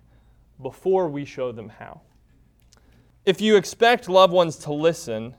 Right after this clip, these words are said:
you have to give them a clear and compelling reason why this is important. Sometimes we start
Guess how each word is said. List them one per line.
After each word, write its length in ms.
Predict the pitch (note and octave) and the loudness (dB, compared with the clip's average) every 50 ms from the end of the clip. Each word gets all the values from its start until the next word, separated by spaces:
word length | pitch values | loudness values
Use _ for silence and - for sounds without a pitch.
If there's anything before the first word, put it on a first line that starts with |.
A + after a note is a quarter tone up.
| _ _ | _ _
you 120 | - D3+ D#3+ | -6 -2 0
have 140 | F3+ F3 F3 | 0 0 0
to 80 | F#3 E3 | -4 -4
give 200 | D3 E3+ E3 D#3 | -4 -4 -4 -4
them 180 | D#3+ D#3+ D#3 | -6 -6 -6
a 120 | - C#3 C3 | -8 -10 -12
clear 640 | - - - - - F3+ F#3+ G3 G#3 G3+ G3+ G3 | -14 -18 -16 -10 -8 -6 -4 -2 -2 -2 -2 -2
and 220 | - - D#3 D#3 D3+ | -4 -6 -8 -10 -10
compelling 800 | - C#3 C#3 C3 - - - E3 E3 D#3+ D#3 D3+ D3 C#3+ C#3 C#3 _ | -12 -14 -16 -16 -14 -8 -4 -4 -4 -4 -4 -6 -8 -12 -14 -18 _
reason 720 | - B2+ B2+ C#3 D#3 D#3+ E3 D3 B2 C3+ B2+ B2 A#2+ B2+ B2+ _ _ _ _ _ _ - | -18 -12 -10 -10 -8 -8 -8 -10 -8 -10 -10 -10 -12 -16 -18 _ _ _ _ _ _ -18
why 680 | C#3 C#3 D3 E3+ G3 A3 G#3 E3 B2+ A2+ G2+ G#2 B2 C#3+ - | -8 -2 2 4 4 4 4 2 0 -2 -6 -8 -12 -14 -14
this 260 | B2+ B2 B2+ B2 - | -12 -12 -12 -10 -10
is 140 | C3 B2 A#2 | -12 -12 -12
important. 600 | B2 B2+ A#2+ - - - - - - - - _ _ _ _ _ _ _ _ _ _ _ _ _ _ _ _ _ _ _ _ _ _ _ _ _ _ _ _ _ _ _ _ _ _ _ _ | -14 -14 -16 -18 -18 -20 -20 -20 -20 -20 -20 _ _ _ _ _ _ _ _ _ _ _ _ _ _ _ _ _ _ _ _ _ _ _ _ _ _ _ _ _ _ _ _ _ _ _ _
Sometimes 540 | - - - A3+ B3 B3+ A3+ A#3 A#3 A3+ F#3 | 0 6 6 6 6 6 4 4 4 4 2
we 100 | F3+ F#3+ | 0 -2
start 720 | E3+ - - - G3 G3+ A#3+ B3 A3+ G3+ F#3+ E3 - - | -2 -4 0 4 6 8 8 8 8 6 4 0 -6 -18